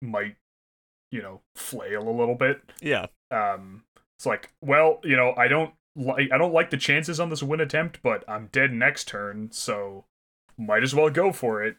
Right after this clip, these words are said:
Speaker 1: and then that draws interaction and gives you a window.
Speaker 2: Yep.
Speaker 1: Um, so I guess really, you know, you have to figure out how confident are you that you can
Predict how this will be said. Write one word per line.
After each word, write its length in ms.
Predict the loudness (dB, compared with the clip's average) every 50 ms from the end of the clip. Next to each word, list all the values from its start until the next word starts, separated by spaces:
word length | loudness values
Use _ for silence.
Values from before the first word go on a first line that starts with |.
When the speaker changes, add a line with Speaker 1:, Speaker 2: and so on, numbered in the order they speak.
| _
Speaker 1:
and 160 | -10 -8 -6
then 100 | -6 -4
that 160 | -4 -4 -4 -4
draws 240 | -6 -8 -8 -10
interaction 400 | -12 -14 -12 -12 -12 -12 -14 -14
and 80 | -16 -16
gives 140 | -18 -18 -16
you 120 | -16 -16
a 60 | -16
window. 480 | -14 -14 -14 -14 -14 -12 -12 -12 -12 -14 _ _ _ _ _ -8
Speaker 2:
Yep. 200 | -6 -6 -4 0
Speaker 1:
Um, 420 | 0 2 2 2 0 -4 -10 -20 -20 _ _ _ _ _ -4
so 220 | 2 4 4 6
I 100 | 4 4
guess 240 | 2 2 0 0 -4
really, 480 | -4 -4 -2 -2 -2 -2 -2 -4 -6 -10 _ _ _ _ -6
you 100 | -4 -4
know, 120 | -4 -4
you 200 | -6 -2 0 2
have 220 | 4 4 2 2 2
to 240 | 0 0 0 -2 -6 _ _ _ _ _ _ _ _ _ _ _ _ _ _ -14
figure 380 | -2 0 0 2 4 4 4 4
out 180 | 4 0 -2 0
how 220 | 2 4 4 4
confident 520 | 2 0 0 0 0 0 0 -2 -6 -4 -2
are 140 | -2 -2 0
you 140 | 0 -2
that 100 | -4 -4
you 100 | -6 -8
can 280 | -6 -6 -6 -8 -8 -12